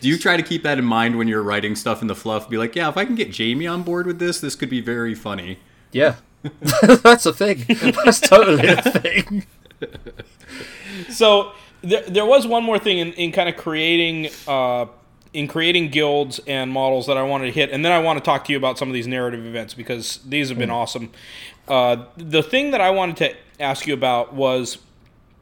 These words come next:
Speaker 3: one, do we ever anticipate the minor guilds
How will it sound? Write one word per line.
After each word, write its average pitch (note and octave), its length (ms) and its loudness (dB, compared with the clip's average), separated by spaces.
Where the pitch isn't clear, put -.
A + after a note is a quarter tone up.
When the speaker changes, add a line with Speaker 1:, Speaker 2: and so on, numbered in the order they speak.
Speaker 3:
one, D#3+ 540 0
do E3 300 0
we D#3+ 240 -4
ever F#3+ 420 0
anticipate D3+ 1200 -6
the C3+ 800 -2
minor D3 580 0
guilds C3 800 -4